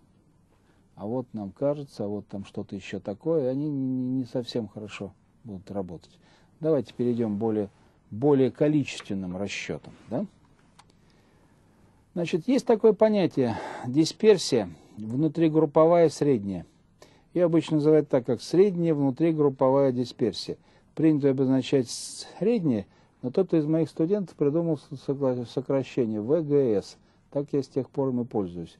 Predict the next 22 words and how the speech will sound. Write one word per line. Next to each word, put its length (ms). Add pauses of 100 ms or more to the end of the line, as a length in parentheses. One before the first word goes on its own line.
(420)
Внутригрупповая 1200
средняя. 520 (360)
Д 460
В 220
Г 300
С. 220
Вот 260
она. 160 (440)
Как 180
посчитать? 540 (680)
А 100
это 260
вот 280
как, 260 (100)
смотрите-ка, 680
надо 320
вспомнить 480
нашу 240
статистику, 640
наши 200
статистические 680
сведения. 460